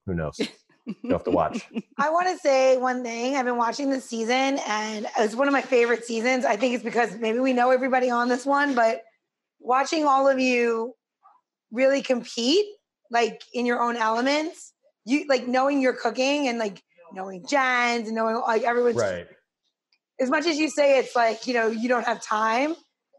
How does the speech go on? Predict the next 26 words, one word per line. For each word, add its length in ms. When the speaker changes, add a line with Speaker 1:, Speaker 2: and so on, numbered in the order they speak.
Speaker 3:
you 180
can 260
see 500
your 180
di-, 220
like, 180
from 240
somebody 240
that's 100
eaten 200
in 100
your 140
restaurant, 460
you 180
can 240
see 640
the 300
dish 500
coming 320
together 640
in 100
the 100
way 140
that 140
you 260
do, 600